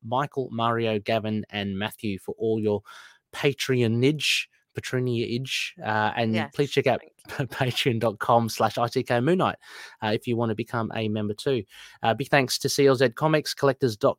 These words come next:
Speaker 1: com. Go check it out, as well as, uh, Frank Dukes, uh, Frank the Tank, Frank the Think Tank Dukes at, uh, on Instagram, Moon Knight Visions with a Z. Daniel Doing's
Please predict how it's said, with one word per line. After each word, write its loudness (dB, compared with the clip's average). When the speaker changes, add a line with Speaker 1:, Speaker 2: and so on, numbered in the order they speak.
Speaker 1:
com. 4
Go 2
check -2
it 2
out, 4
as -2
well 6
as, 2
uh, -6
Frank -6
Dukes, -4
uh, -2
Frank 2
the 4
Tank, 2
Frank -6
the -4
Think -2
Tank -8
Dukes -4
at, -2
uh, 2
on -2
Instagram, 0
Moon 4
Knight 2
Visions -2
with -4
a -4
Z. 0
Daniel 8
Doing's 6